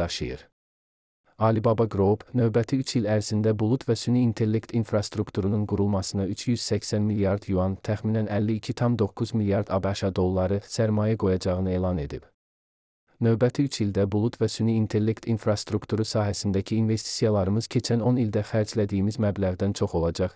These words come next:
deyə Alibaba Group'un baş icraçı direktoru və Alibaba Cloud Intelligence Group'un rəhbəri Wu Yongming bildirib. Tencent Cloud, Tencent Holdings Ltd-ın bulud hesablaması biznesi Yaponiyada Osaka şəhərində üçüncü məlumat mərkəzini açaraq bu ölkədəki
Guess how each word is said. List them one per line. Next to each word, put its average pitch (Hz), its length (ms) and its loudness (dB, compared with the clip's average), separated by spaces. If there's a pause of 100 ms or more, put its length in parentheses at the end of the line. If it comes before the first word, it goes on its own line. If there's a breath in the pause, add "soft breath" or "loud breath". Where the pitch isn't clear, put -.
(120)
deyə 120 160 2
Alibaba 101 480 2
Group'un 101 520 0
baş 101 200 0
icraçı 95 440 -2
direktoru 92 500 0
və 92 120 0
Alibaba 98 600 0
Cloud 107 280 2
Intelligence 101 680 -2
Group'un 101 460 0
rəhbəri 101 420 0
Wu 123 140 2
Yongming 104 500 0
bildirib. 80 380 -4 (960)
Tencent 147 500 4
Cloud, 107 260 4 (120)
Tencent 131 440 2
Holdings 107 520 0
Ltd-ın 110 340 -2
bulud 110 220 -2
hesablaması 95 720 -2
biznesi 98 420 -2
Yaponiyada 104 800 0
Osaka 110 360 -2
şəhərində 98 460 0
üçüncü 104 360 -2
məlumat 101 400 0
mərkəzini 95 540 -2
açaraq 110 460 -2
bu 120 120 4
ölkədəki 104 440 -2